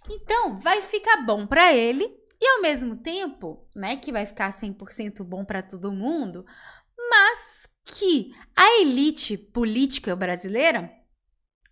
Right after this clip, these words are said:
vai conseguir, aos poucos, é, colocando ali em dia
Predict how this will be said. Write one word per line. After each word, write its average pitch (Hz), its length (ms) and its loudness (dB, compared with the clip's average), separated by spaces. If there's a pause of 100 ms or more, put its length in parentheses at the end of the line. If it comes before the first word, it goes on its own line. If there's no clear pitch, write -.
(120)
vai 302 180 0
conseguir, 302 540 -4
aos 277 240 0
poucos, 254 640 -2 (400)
é, 254 160 -2
colocando 294 800 0
ali 247 360 -2
em 285 260 -2
dia 226 440 -2